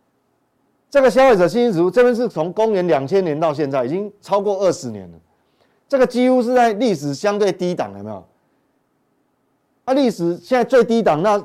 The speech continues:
呃，近二十年最低档是在金融海啸那个时候嘛。啊，有一次是出现在欧债危机，现在几乎是快要跟它接近。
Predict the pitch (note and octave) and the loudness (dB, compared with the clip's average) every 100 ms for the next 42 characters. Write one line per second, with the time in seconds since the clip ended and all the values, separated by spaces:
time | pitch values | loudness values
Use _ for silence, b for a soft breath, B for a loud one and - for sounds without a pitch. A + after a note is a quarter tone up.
0 | - D3 C#3+ D3 A#3+ B3 A#3+ F#3 F3+ F#3 | -8 -6 -6 -6 -6 -2 -2 -2 -2 0
1 | G3+ G3 F3 C#3 F#3 F3 F#3 D#3 D3 C3 | 0 0 -2 -2 -2 -2 -4 -4 -6 -10
2 | A#2 E3 D3 C#3 A#2+ A2+ A#2+ F2+ - _ | -8 -6 -6 -6 -8 -8 -10 -10 -20 _
3 | _ _ - G3+ E3 D3+ F3 F#3+ F#3 F3+ | _ _ -4 0 2 2 0 -2 -2 -2
4 | F3 F#3 F3 F3+ D#3+ D#3+ D#3 A#2+ A#2+ B2 | -2 -2 -2 -2 -2 -2 -2 -2 -6 -10
5 | B2+ b b - A3+ G#3+ A3 A3+ A3+ A3+ | -12 b b -12 -10 -8 -6 -2 -2 -2
6 | G#3+ G#3 G3+ F#3+ F#3 F3+ E3+ E3 D3 | -4 -2 -2 -2 -4 -2 -2 -2 -6